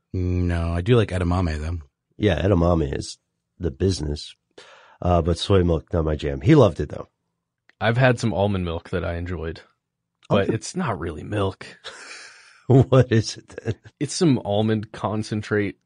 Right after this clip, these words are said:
Speaker 3: in some other things.
Speaker 1: Suspended in a milky liquid.
Speaker 3: Yeah.
Speaker 2: Mm.
Speaker 3: Mm.
Speaker 2: Well, he, he even held a lunch for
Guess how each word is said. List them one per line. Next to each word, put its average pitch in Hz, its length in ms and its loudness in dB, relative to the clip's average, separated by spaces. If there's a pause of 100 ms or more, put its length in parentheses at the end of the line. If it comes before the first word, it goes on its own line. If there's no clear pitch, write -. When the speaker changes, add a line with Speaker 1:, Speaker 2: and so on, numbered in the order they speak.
(180)
Speaker 3:
in 90 380 -10
some 85 220 -8
other 90 200 -6
things. 80 560 -10
Speaker 1:
Suspended 92 800 0
in 82 100 -2
a 80 180 -4
milky 82 720 -6 (140)
liquid. 80 840 -8 (140)
Speaker 3:
Yeah. 95 380 -4 (160)
Speaker 2:
Mm. 82 240 -2
Speaker 3:
Mm. 98 680 -2 (260)
Speaker 2:
Well, 113 180 2
he, 139 460 -2
he 113 220 -2
even 123 220 2
held 104 460 2
a 92 140 2
lunch 110 500 2
for 87 540 -4